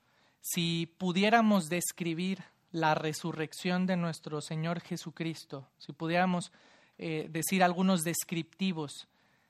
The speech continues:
de la resurrección de Jesucristo, ¿qué, cómo lo describiríamos? ¿Qué, qué diríamos? ¿Qué diríamos acerca de su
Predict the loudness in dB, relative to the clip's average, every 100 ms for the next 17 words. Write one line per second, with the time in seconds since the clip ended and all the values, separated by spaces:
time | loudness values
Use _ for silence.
0 | _ 0 2 4 4 2 0 -4 -6 -6
1 | -4 -2 0 -2 -4 -6 -4 -4 -2 -6
2 | -6 -18 -4 0 0 -2 -12 4 6 8
3 | 6 2 0 -2 0 0 -2 -4 -10 -4
4 | -2 -2 0 0 2 0 0 -2 -6 -12
5 | -18 -20 _ _ _ _ _ -2 0 2
6 | 2 2 -2 -4 -4 -6 -4 -6 -6 -6
7 | -10